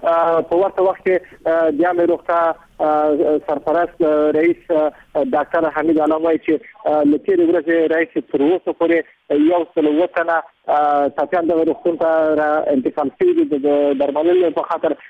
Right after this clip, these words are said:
آه، هغه ویل چې دغه ټپیانو ډېر برخه ملکي وګړي جوړوي. هغه ویل چې کېدای شي دغه، آه، رقم له دې هم زیات شي، ځکه، آه، هره شېبه، هر ګړۍ دلته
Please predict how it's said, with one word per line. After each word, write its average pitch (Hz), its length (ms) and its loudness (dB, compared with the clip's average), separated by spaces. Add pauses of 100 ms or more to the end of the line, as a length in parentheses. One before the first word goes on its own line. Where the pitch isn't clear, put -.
(120)
آه، 156 260 2
هغه 156 140 2
ویل 165 260 2
چې - 120 -4 (140)
دغه 160 260 0 (680)
ټپیانو 156 400 -2
ډېر 165 140 0
برخه 156 280 -2
ملکي - 300 -2
وګړي 349 360 2
جوړوي. 311 300 2 (260)
هغه 156 160 0
ویل 180 180 2
چې - 200 -2
کېدای 175 300 0
شي 165 80 -2
دغه، 160 300 -2 (240)
آه، 147 280 0 (420)
رقم 165 520 -2
له 156 80 2
دې 160 240 0
هم 180 220 0
زیات 165 200 0
شي، 127 100 -2
ځکه، 165 280 -2 (240)
آه، 147 240 0
هره 175 240 0
شېبه، 156 360 -2 (180)
هر 170 140 0
ګړۍ 156 320 2
دلته 156 280 -4